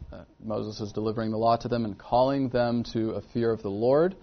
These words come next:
Deuteronomy six two says, "Do this so that you may fear the Lord your God all the days of your life by keeping all of his statutes and commandments I am giving to you, your son,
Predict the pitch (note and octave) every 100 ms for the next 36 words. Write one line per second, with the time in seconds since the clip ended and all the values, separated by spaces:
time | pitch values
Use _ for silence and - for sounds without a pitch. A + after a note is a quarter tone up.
0 | - - - - B2+ B2+ C3+ C3 B2 C#3+
1 | - C#3 C3 C3 B2 C3 D3 D#3 D3+ -
2 | C3 C3+ C3 C#3 C3+ B2+ B2+ - D3+ D#3+
3 | E3+ D#3+ C#3 C3+ C3+ B2+ B2 A#2+ A2+ A#2+
4 | B2 B2+ C3 D#3 E3 D3+ C#3+ C#3 B2+ B2+
5 | B2 B2+ B2+ A2+ - C#3 C3 B2 C3+ C3+
6 | B2 - C3+ - C3 B2 A#2+ A#2 A2+ A#2
7 | C3 C3+ C#3 C3+ A#2 A#2 B2 B2 A#2 B2+
8 | C#3+ B2 A2+ C#3+ C#3+